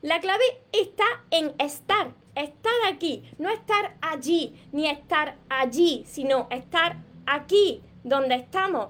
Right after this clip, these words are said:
lo que tenemos, que es el presente. Esto es muy importante. Esta técnica es muy poderosa para frenar esos pensamientos negativos,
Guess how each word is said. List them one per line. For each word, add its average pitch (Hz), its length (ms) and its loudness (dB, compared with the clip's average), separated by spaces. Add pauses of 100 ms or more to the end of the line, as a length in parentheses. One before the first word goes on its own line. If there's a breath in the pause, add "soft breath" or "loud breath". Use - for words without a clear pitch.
lo 269 220 4
que 247 120 0
tenemos, 262 520 -2
que 277 160 0
es 269 80 -2
el 269 160 2
presente. 294 640 -6 (340 loud breath)
Esto 294 240 -4
es 392 60 -2
muy 415 200 -2
importante. 294 760 -2 (120)
Esta 320 220 -2 (260)
técnica 359 460 0
es 311 60 -2
muy 294 320 2
poderosa 359 540 -4
para 285 200 -4
frenar 269 480 -4 (340 loud breath)
esos 330 340 0
pensamientos 277 960 -2 (100)
negativos, 269 760 0